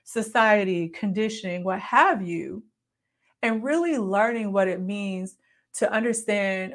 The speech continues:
what is the most valuable thing, and it's showing up wherever you are as your authentic self. And this is not something that you are probably trained to do, to show up as your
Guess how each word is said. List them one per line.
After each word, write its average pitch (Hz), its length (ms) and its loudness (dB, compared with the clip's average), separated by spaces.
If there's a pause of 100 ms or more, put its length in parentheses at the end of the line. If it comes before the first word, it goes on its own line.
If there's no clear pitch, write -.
(120)
what 202 360 2
is 180 280 -2
the 180 100 -2
most 185 360 -2
valuable 170 600 0
thing, 170 460 -6
and 180 120 -4
it's 175 140 -4
showing 214 520 0
up 165 380 2 (360)
wherever 247 500 6
you 185 300 0
are 165 480 2 (380)
as 208 480 4
your 185 200 0
authentic 170 760 -2
self. - 680 -4 (840)
And 208 200 4
this 254 200 6
is 254 120 0
not 247 300 0
something 220 560 -2
that 185 480 4
you 190 460 0 (200)
are 185 140 6
probably 202 760 2
trained 208 440 0
to - 80 -6
do, 196 280 -4
to 180 140 -8
show 185 280 2
up 175 180 2
as 180 260 -2
your 160 280 0